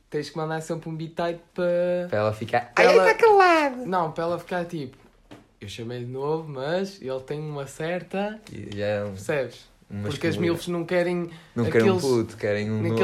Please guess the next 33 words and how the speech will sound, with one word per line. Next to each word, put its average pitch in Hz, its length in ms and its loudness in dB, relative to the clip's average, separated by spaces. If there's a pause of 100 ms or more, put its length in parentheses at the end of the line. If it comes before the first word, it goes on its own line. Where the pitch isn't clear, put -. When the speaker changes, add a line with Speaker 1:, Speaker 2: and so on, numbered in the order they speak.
(120)
Speaker 2:
novo. - 20 -12
Speaker 1:
putinhos 190 540 -4
assim 185 400 -6
Speaker 2:
Yeah, 190 360 -2
Speaker 1:
que 196 60 -2
Speaker 2:
yeah. 190 220 2
Speaker 1:
não, 180 280 -4
não 185 300 -2
se 190 140 -4
afinam. 175 420 -6
Eles 104 240 -8
querem 143 520 -8
os - 160 -18
putinhos 190 520 -2
assim, 196 420 -4 (440)
assim 131 200 -10
valentes, 143 580 0 (200)
Speaker 2:
Valentes. 98 320 -8 (140)
Speaker 1:
corajosos. 135 880 0
Speaker 2:
Exatamente. 98 560 -10
Exatamente. - 280 -20 (480)
E, 127 300 -2
eh, 156 1200 -2
<laughs> - 100 -10
pá, 123 140 0
depois 113 320 -4
de, 135 200 -10
disso, 151 360 -8
disso, 117 160 -10
olha, 101 180 -4
se - 60 -14
quiser 156 320 -4
mesmo, 139 300 -6